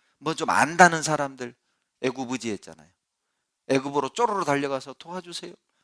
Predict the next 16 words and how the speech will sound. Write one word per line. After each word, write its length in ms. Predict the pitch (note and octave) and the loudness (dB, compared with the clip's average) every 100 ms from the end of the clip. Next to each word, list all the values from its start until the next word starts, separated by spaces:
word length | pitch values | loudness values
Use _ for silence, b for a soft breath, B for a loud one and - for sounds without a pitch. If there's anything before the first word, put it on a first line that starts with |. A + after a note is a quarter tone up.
| - | -2
그런데 420 | G#3 C#4 C4+ A#3 - B - | 2 4 10 10 10 B -4
그 180 | E3 | 0
애굽에게 600 | D3 B2+ A#2+ B2 A#2 A2+ A2 | 2 2 -2 -4 -4 -2 -6
또 80 | A#3 | -6
고통받았잖아요. 880 | - - D#3+ C3+ B2 - G#2 G2+ D3 _ _ _ _ _ _ _ _ _ _ _ _ | -8 -10 -8 -8 -8 -8 -8 -8 -16 _ _ _ _ _ _ _ _ _ _ _ _
자기 280 | - G#2+ G#2+ | -14 -10 -6
방법과 580 | G2 G#2 G2+ F#2+ - G2 | -6 -8 -10 -14 -10 -10
자기 360 | G2+ G2 G2+ | -10 -10 -10
지식으로 520 | F#2+ A2+ G#2+ B2+ C3+ C3+ | -8 -4 -4 -4 -8 -8
문제를 480 | D#3+ F3+ F3 E3 | -10 -4 -2 -2
해결하는 640 | D#3+ D#3 D3 C#3 C3 B2 _ _ _ | -6 -6 -6 -6 -8 -12 _ _ _
사람들. 500 | - A2+ G2+ D#2+ _ _ _ _ _ _ _ _ _ _ _ _ _ _ _ _ _ _ _ _ _ _ _ | -20 -20 -20 -20 _ _ _ _ _ _ _ _ _ _ _ _ _ _ _ _ _ _ _ _ _ _ _
그러나 440 | - A2 G#2+ G#2 G2+ | -10 -6 -4 -6 -8
천하고 760 | - B2+ A#2 G#2+ G2 G#2 G2+ - _ _ - | -8 -4 -2 -4 -6 -10 -12 -18 _ _ -12
가난한 420 | G2+ G2+ G2 F#2 | -6 -4 -6 -8
사람들은요, 640 | F#2 E2 D2+ D2+ D2+ D#2 | -12 -14 -16 -20 -20 _